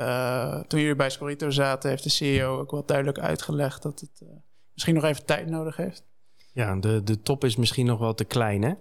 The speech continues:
Speaker 1: Precies.
Speaker 2: Er wordt zo'n Van Vleuten drieëntwintig miljoen en, eh, Vos vijfentwintig miljoen. En dan, eh, ja,
Speaker 1: Ja, dan,
Speaker 2: moet je het
Speaker 1: eh,
Speaker 2: daarmee doen.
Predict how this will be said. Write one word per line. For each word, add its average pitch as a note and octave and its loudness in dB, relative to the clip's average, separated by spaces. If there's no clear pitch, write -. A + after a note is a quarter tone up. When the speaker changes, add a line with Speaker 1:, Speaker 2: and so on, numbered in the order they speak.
Speaker 1:
Precies. - -8
Speaker 2:
Er G#2 -12
wordt G#2 -2
zo'n A2 2
Van G#2+ 0
Vleuten A2 2
drieëntwintig G#2+ 2
miljoen A2+ 2
en, G2+ -4
eh, G2+ 2
Vos A2+ 0
vijfentwintig A#2+ 2
miljoen. A2+ 2
En G#2+ 2
dan, G#2+ 0
eh, G2+ 0
ja, G2 0
Speaker 1:
Ja, C3+ 0
dan, A#2+ -4
Speaker 2:
moet A2+ 0
je B2+ 2
het A2 0
Speaker 1:
eh, A#2+ 4
Speaker 2:
daarmee A2 2
doen. A#2 2